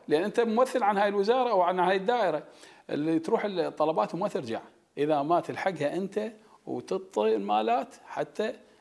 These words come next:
تجيب الموافقات. لذلك يشوفها المستثمر ما يدور على النافذة الواحدة،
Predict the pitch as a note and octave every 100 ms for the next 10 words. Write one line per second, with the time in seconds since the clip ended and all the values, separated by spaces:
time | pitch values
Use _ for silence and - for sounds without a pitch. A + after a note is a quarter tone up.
0 | _ C3 C3+ F#3+ E3+ C#3 - B2 E3+ -
1 | C#3 D#3 E3 D3 D#3+ D3+ D3+ D3 G#3+ A3
2 | G#3 - - - - - C3+ B3+ C4+ A#3
3 | F3+ D3+ C#3+ A#2 B2 A#2 G#2 - F#2